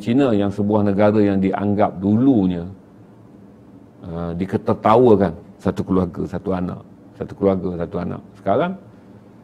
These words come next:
purata nak melahirkan satu keluarga, satu anak pun tak dicapai oleh China.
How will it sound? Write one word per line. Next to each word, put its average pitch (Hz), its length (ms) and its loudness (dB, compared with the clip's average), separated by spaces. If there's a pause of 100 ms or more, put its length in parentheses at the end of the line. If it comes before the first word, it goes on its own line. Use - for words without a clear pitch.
(360)
purata 151 560 6
nak 147 220 2
melahirkan 151 400 4
satu 143 240 0
keluarga, 147 320 4
satu 143 220 2
anak 165 180 -2
pun 143 140 -2
tak 92 180 -2
dicapai 120 240 0
oleh 110 160 4
China. 104 320 0